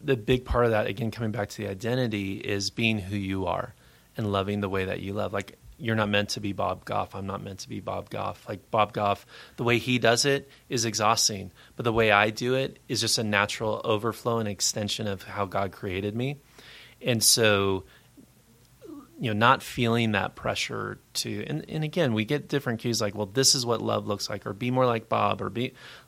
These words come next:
like, no, just be more like you and find your unique way to do it." And that's gonna be really effective, and it's gonna be, um, easy and effortless. But you do have to be tapped in. Like, again, ide-, you s-, we start with identity.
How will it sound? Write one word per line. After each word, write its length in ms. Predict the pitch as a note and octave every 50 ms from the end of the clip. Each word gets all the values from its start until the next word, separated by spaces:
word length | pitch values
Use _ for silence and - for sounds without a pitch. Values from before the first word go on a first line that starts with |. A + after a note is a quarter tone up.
| _ -
like, 160 | A2+ G#2 - - _ _ -
no, 240 | G#3 - C3+ B2+ - - -
just 240 | B2+ - D3+ D#3 -
be 120 | F3 E3
more 180 | D#3 C#3+ C#3 B2+
like 240 | A2+ A2 G2+ G2+ -
you 540 | A2 B2+ E3 D#3+ A#2+ G2+ F#2+ G2 G#2 G#2+ - - - - - - - _ _
and 160 | - B2+ A2+
find 320 | - - B2+ A#2+ A#2+ A#2+ A#2
your 140 | A#2 A#2 A#2
unique 460 | A2+ A2 A2 A2 G#2+ G#2 G2+ - -
way 440 | G#2+ G#2 G#2 G2+ G2 G2 G2+ F#2+ F#2+ - -
to 120 | - -
do 260 | G#2+ F2+ G#2+ G#2+ G2 G2+
it." 220 | A2 B2+ - - - - - - _ _ -
And 220 | - A#2+ A2 G#2 G2
that's 280 | A2 A2+ A#2+ - -
gonna 160 | - B2 A#2
be 140 | G#2+ G#2+ G2+
really 300 | G2 A2 A2 A2 G#2+ G#2
effective, 640 | G2 F#2 - - G#2+ G2 - - C3 C3 C3+ C3+ - - - _ - _ -
and 240 | B2+ B2 B2 B2 B2
it's 160 | A#2 - -
gonna 200 | - C#3 B2 A#2
be, 200 | A#2 A2+ A2+ - - - - - - _ _ _ _
um, 400 | A#2 A2+ G#2+ G#2 G2 G2 G2+ - - - _ _ _ - B2+
easy 520 | A#2+ A#2 A2+ G#2 G#2 G2+ F2+ F2 F2+ - -
and 140 | G#2+ G#2+ -
effortless. 840 | - G2+ - - - A2 - - G#2 G2+ - - - - - - - _ - - - - - - _ _ _
But 160 | - C#3+ C#3
you 140 | B2 C3 C3+
do 200 | B2 C3+ E3 F3+
have 200 | E3+ D#3 D#3 D3
to 100 | - C#3+
be 160 | B2 C3 B2
tapped 380 | A#2 - - B2 A2+ A2+ - -
in. 240 | C3 B2+ B2 B2 A#2+
Like, 220 | - B2 A2 - -
again, 340 | A#2 A#2 G#2+ C3 B2 A2+
ide-, 200 | A#2 A2 G#2+ G#2
you 220 | - A#2+ F#2 A#2 A#2
s-, 140 | A2 - -
we 100 | C3 A#2
start 340 | - - C#3 C#3+ D3 C3+
with 120 | B2+ A#2+ -
identity. 600 | A2+ A2 G#2 G#2+ A2 G#2+ G2+ F#2+ G2 G2+ -